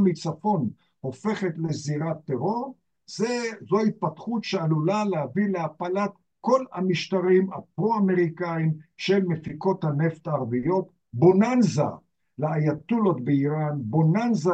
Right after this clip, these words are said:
לסינים ולרוסים, ומכה לכלכלה האמריקאית, מכה לסחר הבינלאומי בין אסיה לבין אירופה, מכה לייצוא,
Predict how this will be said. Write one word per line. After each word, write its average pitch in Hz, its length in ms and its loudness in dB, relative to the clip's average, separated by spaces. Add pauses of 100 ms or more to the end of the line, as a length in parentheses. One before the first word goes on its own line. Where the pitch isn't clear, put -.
(120)
לסינים 165 600 2 (280)
ולרוסים, 143 800 0 (260)
ומכה 190 680 -2 (240)
לכלכלה 147 720 -4
האמריקאית, 175 1000 2 (240)
מכה 175 640 -2
לסחר 165 580 -4
הבינלאומי 156 840 2 (320)
בין 131 240 -2
אסיה 175 480 0 (320)
לבין 139 340 0
אירופה, 175 520 -2 (260)
מכה 196 560 -2 (220)
לייצוא, 160 720 4